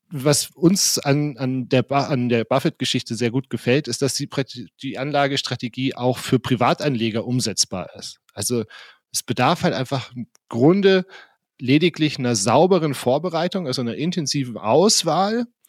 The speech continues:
und dann eben einen entsprechend langen Atem. Und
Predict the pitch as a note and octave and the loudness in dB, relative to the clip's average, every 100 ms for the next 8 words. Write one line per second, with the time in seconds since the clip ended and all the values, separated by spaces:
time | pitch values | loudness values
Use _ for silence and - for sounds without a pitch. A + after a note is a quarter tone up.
0 | _ _ _ E3+ F3+ F#3 F3 D3 D3+ D3 | _ _ _ 2 4 4 0 0 0 0
1 | C#3 B2+ B2 - A#2+ B2 A2+ A#2 A#2+ G2+ | -4 -4 -6 -2 -2 -2 -2 0 -2 -4
2 | G2 G#2 - F2+ _ _ _ - - _ | -6 -6 -8 -18 _ _ _ -20 -20 _
3 | A#2+ B2 | -6 -6